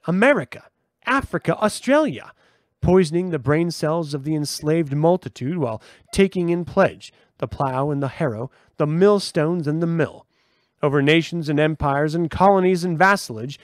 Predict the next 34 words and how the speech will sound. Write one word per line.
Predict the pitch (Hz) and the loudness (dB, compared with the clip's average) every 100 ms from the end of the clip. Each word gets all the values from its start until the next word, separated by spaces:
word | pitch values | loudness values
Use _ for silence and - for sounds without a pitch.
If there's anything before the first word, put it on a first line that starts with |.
| _ _ | _ _
hangs | 170 175 156 | -2 -2 0
the | 156 | 2
idle | 143 170 185 185 | 4 4 2 -2
sign | - 175 170 180 190 - _ _ | -4 -2 -2 -4 -8 -12 _ _
of | 156 | 0
the | 170 | 0
brazen | 131 151 190 170 190 180 | 4 6 6 2 -2 -4
crucifix, | - 220 - - - - - _ _ | -4 -4 -6 -18 -18 -18 -18 _ _
that | - 87 | -12 -12
cures | - 170 156 151 | -2 0 2 0
no | 120 135 - | -4 -6 -4
ill. | 151 92 - _ _ _ - | -4 -6 -14 _ _ _ -8
Over | 120 123 | -6 -4
a | 117 | -2
world | 120 147 151 | 0 2 2
in | 156 | 0
bondage | 127 143 147 139 139 | 2 4 4 0 -6
looms | 113 131 156 160 135 | -4 0 2 2 -2
the | 143 | -4
dread | 123 123 156 147 | -2 0 0 -2
shadow | - 185 160 110 101 | -2 0 0 -2 -10
of | 101 | -14
the | 110 - _ | -14 -16 _
three | _ - 180 104 | _ -6 -4 -2
golden | 123 120 107 98 | -2 -2 -4 -4
balls. | 117 110 - - 151 - _ _ _ _ _ _ _ _ _ _ _ _ _ _ _ _ _ _ _ _ _ _ _ _ _ _ _ _ _ _ _ _ | -4 -4 -6 -18 -20 -20 _ _ _ _ _ _ _ _ _ _ _ _ _ _ _ _ _ _ _ _ _ _ _ _ _ _ _ _ _ _ _ _
I | - | -2
have | 269 | 0
a | 151 | 0
real | 143 151 | 0 -2
hard | 135 151 127 | -2 -6 -8
time | 143 127 120 | -8 -8 -8
reading | 120 110 | -10 -12
that. | 101 | -16